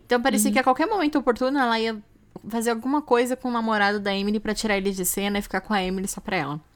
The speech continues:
Speaker 1: Então eu esperava que isso que ia acontecer. Mas, conforme foi, o filme foi avançando, que a Rowan foi só tendo essas paranoias e alucinações com a Emily,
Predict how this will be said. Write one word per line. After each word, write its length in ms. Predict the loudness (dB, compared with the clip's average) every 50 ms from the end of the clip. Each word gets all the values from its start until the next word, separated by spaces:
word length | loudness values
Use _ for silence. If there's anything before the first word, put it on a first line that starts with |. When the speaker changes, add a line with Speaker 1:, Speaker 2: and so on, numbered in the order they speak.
| _
Speaker 1:
Então 140 | 0 2 2
eu 20 | 2
esperava 360 | 2 2 2 2 2 2 0
que 120 | -4 -4
isso 120 | -4 -2 -2
que 60 | 0
ia 20 | 0
acontecer. 600 | 2 2 2 2 2 0 0 -2 -4 -4 -6 -10 -16 -20 -20 -20 -20 -20 -16 -10
Mas, 480 | -2 2 2 2 4 2 0 -2 -2 -4
conforme 400 | -4 -4 -4 0 0 0 -2 -2
foi, 220 | -2 -2 -2 -2
o 100 | -2 -4 -4
filme 180 | -4 -4 -4
foi 180 | -4 -6 -6 -6
avançando, 760 | -4 -4 -6 -6 -6 -6 -4 -4 -2 -2 -2 -2 -2 -4 -6 -8
que 380 | -8 -8 -8 -6 -6 -6 -6 -4
a 200 | -2 -2 -2 -2
Rowan 260 | -2 -2 -4 -4 -6
foi 140 | -6 -6 -8
só 140 | -8 -8 -10
tendo 300 | -8 -6 -6 -6 -4 -6
essas 240 | -6 -6 -8 -8 -8
paranoias 480 | -6 -6 -4 -4 -4 -4 -4 -4 -4
e 60 | -4
alucinações 640 | -6 -6 -6 -8 -8 -8 -8 -8 -8 -8 -8 -8 -10
com 120 | -8 -8 -6
a 80 | -4
Emily, 340 | -4 -4 -4 -4 -6 -8